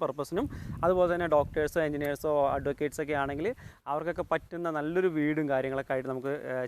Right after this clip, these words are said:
ചെയ്യാൻ വേണ്ടി പറ്റുന്ന നല്ലൊരു പ്രോപ്പർട്ടിയാണ്. ശരിക്കും നമുക്ക് നല്ല ഒരു ഫ്രണ്ടേജ് ഉണ്ട്. ഏകദേശം ഒരു പത്ത് ഇരുപത് മീറ്ററോളം നമുക്ക് നല്ല ഫ്രണ്ടേജോട് കൂടിയിട്ടാണ് ഈ ഒരു പ്രോപ്പർട്ടി വന്നിരിക്കുന്നത് കേട്ടോ. അതും നമുക്ക് ഈ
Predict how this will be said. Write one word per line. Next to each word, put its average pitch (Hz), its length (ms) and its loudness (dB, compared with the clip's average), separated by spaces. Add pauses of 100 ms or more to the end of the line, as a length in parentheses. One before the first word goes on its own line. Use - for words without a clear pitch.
ചെയ്യാൻ 135 260 -2
വേണ്ടി 139 180 -4
പറ്റുന്ന 135 360 -2
നല്ലൊരു 135 300 -4
പ്രോപ്പർട്ടിയാണ്. 123 580 -2 (420)
ശരിക്കും 208 240 -4
നമുക്ക് 190 260 -2
നല്ല 190 280 2
ഒരു 185 160 0
ഫ്രണ്ടേജ് 160 500 4
ഉണ്ട്. 127 160 0
ഏകദേശം 147 280 -2
ഒരു 156 120 0
പത്ത് 156 300 0
ഇരുപത് 156 320 2
മീറ്ററോളം 147 440 0
നമുക്ക് 139 220 -6
നല്ല 139 160 0
ഫ്രണ്ടേജോട് 156 680 2
കൂടിയിട്ടാണ് 139 360 -2
ഈ 139 140 -6
ഒരു 135 120 -10
പ്രോപ്പർട്ടി 123 380 -4
വന്നിരിക്കുന്നത് 120 380 -4
കേട്ടോ. 147 100 4 (400)
അതും 196 220 0 (220)
നമുക്ക് 165 300 -2
ഈ - 20 2